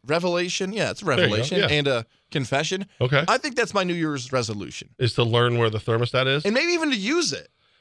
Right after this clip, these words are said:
Speaker 1: in
Speaker 2: Ooh,
Speaker 1: twenty twenty-four.
Speaker 2: I don't, I think, I don't know. Your marriage is working. I don't know if I'd mess with it at this point. I think you get in trouble. Like, I remember my mother would, like, passive aggressively, like, turn it up, like, two, three degrees.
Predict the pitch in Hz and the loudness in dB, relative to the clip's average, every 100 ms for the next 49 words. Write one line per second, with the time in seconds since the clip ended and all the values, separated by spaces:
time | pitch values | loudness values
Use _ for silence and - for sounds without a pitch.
0 | _ - 107 98 139 - 180 214 - 131 | _ -2 0 2 0 0 0 0 0 -2
1 | 175 214 170 185 196 190 160 165 190 196 | 2 0 2 0 2 2 2 2 0 0
2 | 170 143 147 117 92 107 143 180 170 156 | 0 2 2 0 -8 0 2 4 2 2
3 | 143 143 151 123 120 113 123 - 113 104 | 2 0 0 -2 -2 -4 -6 0 0 0
4 | 92 _ _ _ _ _ _ 131 160 180 | -4 _ _ _ _ _ _ 2 2 2
5 | 180 180 175 151 170 156 107 - - 160 | 2 2 2 2 2 0 -4 -6 4 6
6 | 190 226 226 180 151 147 165 170 139 127 | 6 4 2 2 2 2 2 0 0 -2
7 | - 127 113 135 131 139 131 117 123 - | 0 0 0 -2 -2 0 -2 2 0 2
8 | 123 113 - 123 117 110 - 123 - 120 | -2 -2 0 2 2 -2 -4 -4 0 -2
9 | 120 113 117 131 - | 0 0 0 0 -4